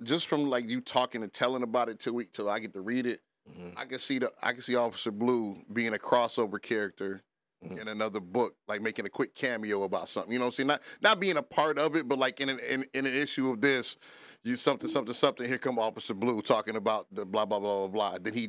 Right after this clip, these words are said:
Speaker 1: he's gone. You know what I'm
Speaker 2: And
Speaker 1: saying?
Speaker 2: I like
Speaker 1: Kinda
Speaker 2: those
Speaker 1: how, like, some of the,
Speaker 2: characters.
Speaker 1: some of the other movies do, like, with that. You know what I'm saying?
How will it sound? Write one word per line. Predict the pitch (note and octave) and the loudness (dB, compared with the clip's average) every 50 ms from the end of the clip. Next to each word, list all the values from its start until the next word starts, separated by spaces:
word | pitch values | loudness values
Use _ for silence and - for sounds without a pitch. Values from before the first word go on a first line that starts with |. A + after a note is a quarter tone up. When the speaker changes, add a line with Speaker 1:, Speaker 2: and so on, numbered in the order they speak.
| F#2+ | -6
Speaker 1:
he's | - A#2+ A#2 G2 | -6 -6 -6 -4
gone. | E2 A#2+ A#2 A2 F2+ E2 - | 0 0 0 0 0 -4 -2
You | - C3+ D#3+ | 0 2 2
know | E3+ | 2
what | D#3+ - | 2 0
I'm | A#2+ A#2 | 0 2
Speaker 2:
And | C#3 | 2
Speaker 1:
saying? | E3+ F#3+ | 2 4
Speaker 2:
I | F#3 | 4
like | F#3 F#3 F3+ E3+ - | 4 2 2 2 0
Speaker 1:
Kinda | - D#3 D3+ | 0 0 0
Speaker 2:
those | D3+ E3+ | 0 0
Speaker 1:
how, | E3+ F3 E3+ | -2 0 0
like, | E3 D#3+ | 0 0
some | - - E3+ | 0 0 0
of | D#3+ D#3 | 0 2
the, | D3 | 0
Speaker 2:
characters. | D3+ D3 - | -2 -2 0
Speaker 1:
some | - E3+ D3 D3 | 0 0 0 2
of | C3 | 0
the | C3 B2+ | 2 0
other | C3+ C#3 B2+ | 0 0 0
movies | C3 C#3 C#3 C#3 B2 B2 A2+ | 0 0 0 0 0 -2 -2
do, | A2 C#3 C3+ C3 | 0 0 0 2
like, | A#2+ B2+ A#2+ A2 | 2 2 0 0
with | G2 A2+ - | -4 -4 -2
that. | - B2 G#2+ - - | 0 0 0 -2 -4
You | G#2 A2 A2 | -4 -4 -2
know | G#2+ | 0
what | A2 | 0
I'm | A#2+ | 2
saying? | B2 B2 B2 A#2 G#2+ | 2 4 4 4 2